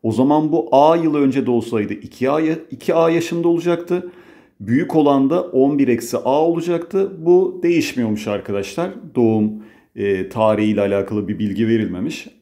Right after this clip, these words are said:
Altı yine o zaman kalmış olacak. Şimdi bunlar aritmetikten geometrik diziye geçtiğine göre artık ne demektir? Birinci ve s-, üçüncü terimin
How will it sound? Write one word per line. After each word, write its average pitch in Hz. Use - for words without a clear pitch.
Altı 143
yine 113
o 98
zaman 110
kalmış 107
olacak. -
Şimdi 101
bunlar 139
aritmetikten 123
geometrik 113
diziye 131
geçtiğine 131
göre 107
artık 104
ne 160
demektir? 127
Birinci 107
ve 120
s-, -
üçüncü 113
terimin 98